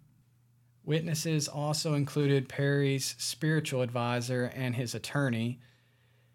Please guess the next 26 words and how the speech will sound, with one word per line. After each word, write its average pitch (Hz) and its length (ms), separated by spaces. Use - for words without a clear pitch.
Perry 180 300
had 147 160
become 139 340
a 123 60
Buddhist, 143 560
and 135 180
he 170 240
had 143 260
an 98 300
unusual 165 680
final 143 360
statement, 123 600
which 120 160
was 113 140
spoken 127 400
as 113 160
a 104 60
chant. 107 500
He 151 160
said, 131 480
"I 151 180
am 156 80
innocent 165 520
of 151 100
this 151 180
crime. 127 640